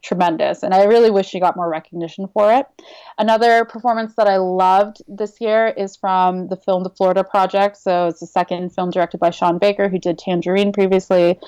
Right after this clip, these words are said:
Um, Florida Project is a movie, I think the people who have seen it really love that film, and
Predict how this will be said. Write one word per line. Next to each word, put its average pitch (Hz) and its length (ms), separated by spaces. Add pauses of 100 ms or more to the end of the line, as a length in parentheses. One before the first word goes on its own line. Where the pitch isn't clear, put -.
(300)
Um, 185 500 (220)
Florida 233 240
Project 214 380
is 202 120
a 196 40
movie, 208 480
I 185 80
think 202 200 (300)
the 196 160
people 277 440
who 208 300 (120)
have 175 140
seen 214 300
it 302 220 (360)
really 233 600
love 196 380
that 170 300
film, 208 400
and 185 420